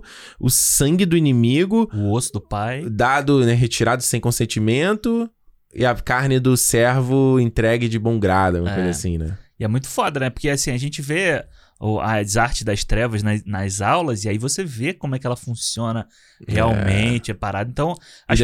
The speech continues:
Speaker 2: maneiro.
Speaker 1: quando ele vai falar das Horcruxes, você fala, "Cara, isso é magia pesada
Speaker 2: É.
Speaker 1: hardcore,
Speaker 2: E eu
Speaker 1: cara."
Speaker 2: acho foda como ele vai cobrar os comensais, sabe? Ele vai comen-, ele vai cobrando do tipo assim, ah, o, o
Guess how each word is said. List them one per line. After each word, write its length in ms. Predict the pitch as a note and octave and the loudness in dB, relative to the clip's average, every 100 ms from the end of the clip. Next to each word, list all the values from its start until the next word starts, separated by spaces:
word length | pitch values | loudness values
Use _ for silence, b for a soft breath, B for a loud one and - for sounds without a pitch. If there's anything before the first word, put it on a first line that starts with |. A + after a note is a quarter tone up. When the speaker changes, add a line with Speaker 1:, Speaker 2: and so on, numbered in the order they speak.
| - | 4
Speaker 2:
maneiro. 160 | A#2+ - | 2 2
Speaker 1:
quando 140 | A#2+ | 0
ele 100 | A#2+ | 2
vai 120 | A2 | 0
falar 220 | - G#2 | 0 2
das 160 | G2+ G2 | 4 2
Horcruxes, 500 | G#2 - G#2+ A2+ - | 0 0 2 2 0
você 60 | F#2+ | -2
fala, 140 | F2+ | -2
"Cara, 160 | A2 G2+ | -2 -2
isso 100 | E2 | -2
é 40 | |
magia 240 | F2 F2 F#2+ | -2 -2 -2
pesada 640 | G2 F2+ F2 F#2+ A2 A#2+ - - | -2 0 -2 0 0 0 -6 -6
Speaker 2:
É. 460 | E3+ G#2+ G2+ A#2+ A2 | -4 -4 -4 -6 -4
Speaker 1:
hardcore, 560 | F#2 A#2 - - G#2 C#3 | -2 -2 -2 2 2 2
Speaker 2:
E 40 | |
eu 40 | D#3 | 0
Speaker 1:
cara." 40 | |
Speaker 2:
acho 100 | F3+ | -2
foda 240 | - F3+ G3+ | -4 -4 -4
como 200 | F#3 E3+ | -6 -6
ele 100 | D#3+ | -4
vai 160 | D#3 | -4
cobrar 680 | D#3 F3 B2 G#2 A#2+ C#3 - _ | -2 -4 -2 -2 0 0 -4 _
os 240 | - A#2+ A2 | -10 -8 -8
comensais, 760 | B2+ B2 A#2+ - - G#2 G2 | -6 -4 -2 -2 0 0 -2
sabe? 260 | - A2 G#2+ | -2 -2 -2
Ele 120 | G#2 | -4
vai 180 | A2 A#2+ | -4 -6
comen-, 400 | - B2 A#2+ A#2 | -6 -6 -6 -6
ele 120 | A2 A2 | -6 -4
vai 100 | A#2 | -6
cobrando 580 | - A#2+ G#2+ B2 D3+ C3+ | -4 -6 -4 -4 -4 -8
do 80 | |
tipo 180 | C3+ - | -10 -8
assim, 200 | C3 B2+ - B B B | -8 -8 -10 B B B
ah, 240 | E3 G3+ - | -10 -10 -6
o, 500 | C3+ B2 A2+ A2+ | -4 -2 -2 -4
o 40 | A2+ | -6